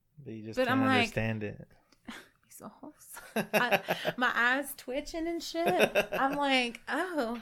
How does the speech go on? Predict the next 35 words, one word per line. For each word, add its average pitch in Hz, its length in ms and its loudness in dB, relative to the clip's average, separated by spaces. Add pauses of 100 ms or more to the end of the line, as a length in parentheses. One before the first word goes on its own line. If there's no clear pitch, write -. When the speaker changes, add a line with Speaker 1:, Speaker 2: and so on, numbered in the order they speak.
Speaker 2:
this 302 200 -6
is - 80 -10 (240)
too 403 220 2 (120)
fancy." - 500 -10 (320)
But 285 140 -4 (180)
then 311 280 2 (680)
you 294 240 2
just, 311 240 -4
like, 311 260 -2
focus 226 540 -4
on 202 240 -6
one 185 240 -8
little 185 240 -8
word 165 240 -8
at 160 120 -8
a 160 80 -10
time. 190 500 -10 (100)
And 208 160 -4
then 208 80 -6
you're 202 160 -8
like, 175 540 -8 (840)
"What 277 100 -6
did 285 100 -10
she 294 160 -12
say? 277 340 -14 (560)
What 440 120 -6
that 494 160 -2
bitch 494 680 -4
say?" 339 120 6
<laughs> 247 60 6
And 285 100 6
then 294 120 10
I'll 285 120 10
Speaker 1:
<laughs> 294 40 -4
Speaker 2:
fucking 262 500 2